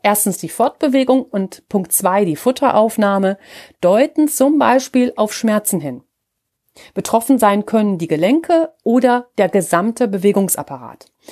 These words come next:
Es kann außerdem ein Hinweis auf Schmerzen der inneren Organe oder auch der Zähne sein.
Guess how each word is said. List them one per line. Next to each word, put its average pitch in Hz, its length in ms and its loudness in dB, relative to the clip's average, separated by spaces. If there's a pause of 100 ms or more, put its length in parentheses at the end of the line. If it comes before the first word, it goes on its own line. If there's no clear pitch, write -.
(120)
Es - 140 -8
kann 208 220 0
außerdem 277 560 2
ein 233 120 -2
Hinweis 240 540 2
auf 208 200 -2
Schmerzen 233 800 -4 (140)
der - 160 0
inneren 196 380 -2
Organe 214 600 0 (240)
oder 202 320 0
auch 196 220 0
der 247 180 -2
Zähne 285 360 2
sein. 120 300 -10